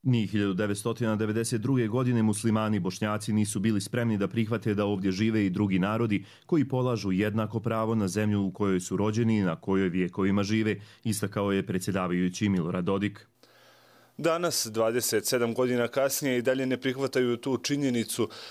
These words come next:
Speaker 2: samo što umjesto oružjem, medijskom i političkom hajkom pokušavaju da, prvenstveno Srbima, kažu da nemaju pravo da slave dan kada je nastala Republika Srpska.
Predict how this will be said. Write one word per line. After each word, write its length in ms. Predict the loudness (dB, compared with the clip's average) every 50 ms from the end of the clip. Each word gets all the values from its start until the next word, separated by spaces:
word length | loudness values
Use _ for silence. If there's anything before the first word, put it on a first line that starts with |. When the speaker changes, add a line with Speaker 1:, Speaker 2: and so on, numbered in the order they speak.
| -18 -12 -6
Speaker 2:
samo 380 | -2 0 0 0 0 0 -2
što 240 | -2 -2 -2 0 0
umjesto 500 | 0 0 -2 -2 -4 -4 0 0 2 2
oružjem, 420 | 2 0 0 -2 0 0 0 0
medijskom 540 | 0 -2 -2 -2 -2 -4 -4 -4 -4 -2 -2
i 80 | -2 -2
političkom 580 | 0 0 0 0 0 -2 -4 -2 -2 -2 -4
hajkom 520 | -4 -4 -2 -2 -2 -2 -2 -4 -6 -8 -6
pokušavaju 760 | -8 -8 -6 -6 -4 -2 0 0 0 0 0 0 0 0 0
da, 180 | 0 0 0 0
prvenstveno 580 | -2 -4 -4 -2 -2 -4 -4 -4 -4 -4 -4
Srbima, 460 | -2 -2 -2 -2 -2 0 0 0 -2 -2 -6 -16 -18 -18 -14 -6
kažu 440 | -2 0 2 2 2 0 -2 -2 0
da 120 | 0 0
nemaju 340 | 0 0 0 2 2 0 0
pravo 320 | 2 0 0 2 2 0
da 120 | 0 -2 -4
slave 420 | -2 -2 0 0 0 2 0 0
dan 300 | 0 0 -2 -2 -2 -4
kada 260 | -2 -2 0 2 2
je 60 | 0
nastala 520 | 0 0 -2 -2 -2 -2 0 0 0 0 0 0
Republika 480 | -4 -4 -4 -6 -12 -12 -12 -10 -10 -8
Srpska. 500 | -6 -6 -6 -6 -4 -6 -4 -2 -4 -4